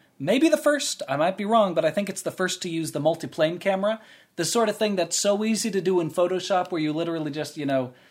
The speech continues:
take an image and you can decide what, uh, like, how far you would want layers to move relative to each other. This was a huge physical process, a labor involving planes of plexiglass and, you know,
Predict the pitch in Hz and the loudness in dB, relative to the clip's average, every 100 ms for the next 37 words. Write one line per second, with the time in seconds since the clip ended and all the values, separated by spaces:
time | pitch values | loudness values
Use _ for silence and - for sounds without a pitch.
0 | _ _ - - 185 165 156 151 151 139 | _ _ -20 -8 -4 -2 -2 -2 -2 -2
1 | 139 135 135 143 135 131 127 127 - 143 | 0 0 0 0 0 0 -2 -8 -8 0
2 | 156 139 135 131 123 143 147 - 135 131 | 4 4 4 0 0 0 -2 -4 0 0
3 | 123 120 120 - _ _ - 139 127 120 | 0 -4 -8 -20 _ _ -14 -2 -2 -2
4 | - - - 156 139 151 139 139 135 131 | -8 -6 2 2 4 2 4 2 -4 -2
5 | 131 135 139 135 139 135 - 139 139 127 | 0 0 0 -2 -2 -4 -4 -2 -2 -2
6 | 127 127 131 120 135 127 127 131 127 123 | -2 -2 -4 -6 -4 -4 0 0 0 -4
7 | - - - 190 - 165 156 139 151 131 | -12 -14 0 0 2 2 2 4 2 2
8 | - - - - 220 240 240 180 - - | 0 -20 -18 2 6 6 6 2 -6 0
9 | 208 214 214 202 185 180 - 190 180 - | 2 2 2 4 4 2 2 4 4 4
10 | 165 165 - 160 147 139 165 185 185 180 | 6 4 2 4 4 4 4 4 4 2
11 | 180 185 160 165 156 151 151 143 131 190 | 2 0 -2 4 4 4 2 -2 -2 2
12 | 190 185 165 135 - - 196 190 - 175 | 2 2 0 -4 -6 2 2 2 0 0
13 | 156 165 165 175 185 - - - - - | 2 4 4 2 -2 -6 -10 -14 -12 -4
14 | 143 147 160 143 131 | -2 0 0 2 0